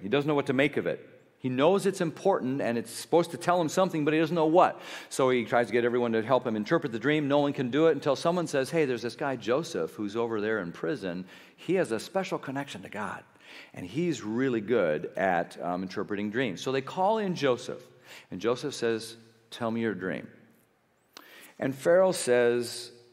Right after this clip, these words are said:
"Well, it was horrible, you know. I, I've got this nightmare where, where I've had this seven fat, healthy cows are standing there, and then all of a sudden these seven scrawny, sickling skin and bones cows come by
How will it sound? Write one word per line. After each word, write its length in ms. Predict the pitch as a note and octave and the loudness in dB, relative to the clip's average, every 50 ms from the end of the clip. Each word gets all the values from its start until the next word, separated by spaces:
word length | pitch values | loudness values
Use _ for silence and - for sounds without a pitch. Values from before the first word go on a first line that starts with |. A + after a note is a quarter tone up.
| _ _ | _ _
"Well, 380 | - C#3 D3 D#3+ F3 F#3 F#3 | -6 -2 0 2 2 0 0
it 80 | F#3 G#2+ | -2 -4
was 160 | A2+ A2 - | -4 -4 -4
horrible, 480 | - D#3 F#3+ F#3 D#3+ B2 F#2 F2 D#2+ D#2+ | -2 -2 0 0 0 0 -2 -4 -6 -6
you 100 | F#2+ G#2+ | -6 -4
know. 460 | A2+ A#2+ C3+ C#3+ D3 D3 D3 - - - | -2 -2 0 0 -2 -2 -4 -8 -10 -10
I, 320 | - A#2 A2+ F#2 - - - - - - - | -8 -8 -8 -8 -10 -12 -14 -16 -16 -14 -10
I've 140 | - A2+ G#2 | -10 -8 -2
got 240 | C#3+ D3 D3+ D3 D3 | 0 0 0 0 0
this 360 | C#3 B2+ A2+ - - - - - - - - _ | -2 -2 -2 -4 -10 -14 -16 -20 -20 -20 -20 _
nightmare 640 | - B2+ D3 D#3 C#3+ - A#2+ A#2+ G#2 F#2+ G#2+ A#2+ B2+ | 0 2 2 2 2 0 0 0 0 2 2 0 0
where, 320 | A#2 A2+ A#2 A#2 A#2 A#2 - | 0 0 0 2 2 0 0
where 160 | - A#2 A2+ A2+ | 0 0 2 2
I've 80 | A2 B2 | 2 2
had 180 | C3 B2+ B2 | 0 0 0
this 160 | A#2 A2 - - - - - - - _ | -2 -4 -6 -10 -14 -20 -20 -20 -18 _
seven 760 | - - - - - E3+ D#3 D#3+ D3+ F3+ F3 F3+ F3+ F3+ E3+ | -8 -6 -4 0 4 6 6 6 6 2 0 0 -2 -4 -4
fat, 760 | F3 - - - - - F3 D3+ D#3 E3 D#3 - - - - - - - - _ _ | -6 -10 -16 -18 0 2 4 6 6 4 2 0 -2 -10 -14 -16 -18 -20 -20 _ _
healthy 680 | - - - D#3+ E3 D#3 - - D#3+ D#3 D#3 D3+ C#3 - - - - - | -10 0 4 4 4 4 4 2 2 2 2 0 -2 -6 -12 -14 -12 -8
cows 720 | - - - E3+ E3+ E3+ D3+ C3+ B2 A#2 A#2+ B2 B2 A#2+ | -6 -4 -2 0 4 6 6 8 8 6 6 4 2 0
are 420 | - - C3 B2+ A#2+ A#2+ B2+ B2 A#2+ | 2 4 4 6 6 4 2 0 -4
standing 520 | - - - D3+ D3 D#3+ E3+ E3+ D#3+ C3+ | -8 -6 -4 0 2 2 2 2 2 0
there, 120 | A#2+ A#2 | 0 0
and 180 | A#2+ A#2+ A#2+ A#2+ | 0 0 0 -2
then 80 | - - | 0 2
all 220 | C3+ D3 D#3+ E3 | 4 4 4 4
of 60 | D#3 | 2
a 40 | D3+ | 0
sudden 380 | - - E3+ D#3+ D#3 D3 C3 A#2+ | -2 0 2 2 2 2 -2 -2
these 200 | C3 B2+ A#2 - | -2 -2 -2 -4
seven 420 | - - D#3+ D#3 C#3+ D3+ C#3 C3 | -2 0 0 0 2 0 -2 -4
scrawny, 580 | - - - - - C#3 C#3 D3+ D#3+ D3+ C#3 B2 | -4 -8 -6 -4 0 2 2 2 2 0 -2 -4
sickling 440 | - - D#3+ D#3 D#3+ - D3 C#3 | -2 -2 -2 -2 -2 -2 -4 -4
skin 260 | A#2+ - - D#3+ D#3 C#3+ | -4 -4 -4 -2 -2 -2
and 120 | C3 A#2+ | -2 2
bones 360 | A2+ C3 D3 F3 F#3 F#3 - | 4 4 4 4 2 0 -4
cows 340 | - - A2+ A#2 A2+ A#2 A2 | -2 -2 0 2 2 0 -2
come 220 | - B2+ C#3 C3+ | -2 -4 -4 -2
by 340 | A#2 C3+ C#3 C#3 B2+ A#2+ A#2 | 0 0 0 2 2 0 -2